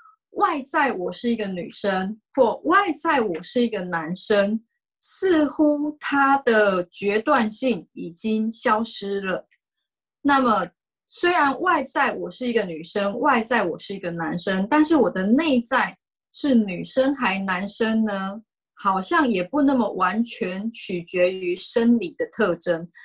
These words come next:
当然，我们人还是会受限于生理特征的一些，呃，变化，我们要，我们有相对应生理会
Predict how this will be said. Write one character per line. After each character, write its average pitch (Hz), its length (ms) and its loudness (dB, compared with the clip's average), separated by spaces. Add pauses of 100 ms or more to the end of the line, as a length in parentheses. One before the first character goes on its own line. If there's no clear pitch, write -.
(160)
当 349 180 2
然， 330 120 4
我 226 100 2
们 190 180 -4
人 180 220 -2
还 185 180 -2
是 226 340 2
会 214 300 2
受 208 320 0
限 202 320 -4
于 165 140 -6
生 226 340 0
理 170 180 -10
特 202 260 -4
征 180 400 -4 (420)
的 185 180 2
一 208 80 -4
些， 196 580 -2 (260)
呃， 196 120 -4
变 214 380 0
化， 214 340 2 (160)
我 175 80 -6
们 180 80 -6
要， 208 300 -2
我 190 120 -6
们 196 120 -2
有 180 320 -4
相 247 340 0
对 240 220 4
应 226 160 2
生 233 260 0
理 175 240 -4
会 185 360 -4